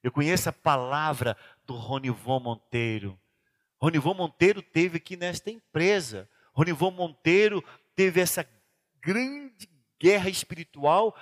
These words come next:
e o Ronivon Monteiro teve vitória da parte de Deus na vida dele. Eu vi o processo acontecendo. As pessoas falam, "Esse cara é diferente."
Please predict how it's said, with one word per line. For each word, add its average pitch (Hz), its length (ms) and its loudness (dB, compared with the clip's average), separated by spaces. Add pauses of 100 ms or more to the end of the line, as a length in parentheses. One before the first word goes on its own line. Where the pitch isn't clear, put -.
(160)
e 165 120 0
o 139 40 0
Ronivon 170 520 -2
Monteiro 165 480 -4 (160)
teve 170 200 -6
vitória 156 960 -4 (280)
da 120 100 -4
parte 120 480 -8
de - 120 -20
Deus 160 280 -8
na 180 80 -14
vida 147 240 -14
dele. 151 400 -14 (280)
Eu 190 120 6
vi 170 440 -8
o 233 60 -10
processo 160 760 -4
acontecendo. 139 540 -10 (240)
As 127 100 -6
pessoas 156 300 -8
falam, 160 240 0 (220)
"Esse - 320 -4
cara 185 720 2
é 196 100 0
diferente." 214 960 -4